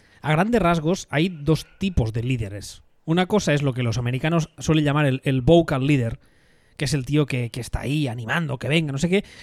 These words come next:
Y otra cosa es el tipo que, eh, no es así, porque no lo sale, porque no es su personalidad. Pero ¿qué pasa? Que es el primero que está cada día en el edificio y el último que se va,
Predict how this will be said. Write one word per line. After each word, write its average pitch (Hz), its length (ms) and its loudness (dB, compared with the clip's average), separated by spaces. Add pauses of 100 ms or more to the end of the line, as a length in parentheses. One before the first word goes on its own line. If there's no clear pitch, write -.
Y 180 60 8
otra 202 160 6
cosa 202 220 2
es 240 60 4
el 214 100 2
tipo 151 320 2
que, 175 380 0
eh, 123 480 -2
no 180 200 4
es 170 140 -2
así, 185 220 -2
porque 131 260 -2
no 139 140 0
lo 160 100 2
sale, 202 260 0
porque 127 160 0
no 151 80 2
es 165 40 0
su 214 100 0
personalidad. 175 540 2 (360)
Pero 170 140 2
¿qué 180 100 0
pasa? 104 340 -6
Que 135 100 -8
es 127 60 -2
el 143 100 0
primero 170 340 0
que 226 80 -2
está 208 160 -2
cada 202 180 2
día 190 180 4
en 180 80 2
el 170 140 2
edificio 196 520 2
y 160 120 -2
el 143 80 2
último 151 280 0
que 123 120 -8
se 165 120 -2
va, 196 260 0